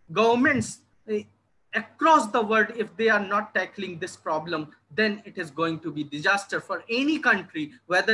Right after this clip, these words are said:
it is a great power, regional power, or any particular developing country. That's why the survival is very important question here. Before going to the impact, I want to discuss little bit about the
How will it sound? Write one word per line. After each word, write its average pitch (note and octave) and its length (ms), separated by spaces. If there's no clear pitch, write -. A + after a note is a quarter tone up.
it - 60
is F3 140
a D#3 140
great A3+ 320
power, A3+ 440
regional A3 460
power, G3 220
or F#3 60
any A3+ 160
particular F#3 420
developing D3+ 580
country. C#3 400
That's G#3+ 320
why G3 280
the G3+ 100
survival G3+ 920
is F3+ 240
very E3+ 480
important D3 680
question C#3+ 540
here. B2+ 200
Before E4+ 360
going C#4+ 400
to D4+ 100
the C#4 240
impact, A#3 640
I G#3+ 200
want A#3+ 180
to B3 140
discuss B3+ 440
little G#3+ 280
bit A3 200
about F#3+ 380
the G#3 80